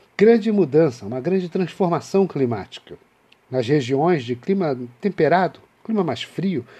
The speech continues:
as temperaturas se elevaram e as camadas de gelo que cobriam parte da superfície terrestre diminuíram. Os animais, acostumados a climas frios, desapareceram.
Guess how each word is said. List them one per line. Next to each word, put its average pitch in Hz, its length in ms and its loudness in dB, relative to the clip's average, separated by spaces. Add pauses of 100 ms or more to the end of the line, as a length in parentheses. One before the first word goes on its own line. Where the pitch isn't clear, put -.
(340)
as 139 140 0
temperaturas 214 600 4
se 233 160 -4
elevaram 135 560 2 (480)
e 123 60 -4
as 120 140 -4
camadas 151 640 2
de 123 200 -10
gelo 135 420 2
que - 160 -10
cobriam 156 680 2 (320)
parte 175 360 2
da 123 100 -2
superfície 123 600 -8
terrestre 170 760 0 (240)
diminuíram. 135 640 -2 (960)
Os 139 180 2
animais, 151 540 4
acostumados 135 720 -2
a 120 80 0
climas 127 440 -4
frios, 208 600 0 (240)
desapareceram. 170 760 0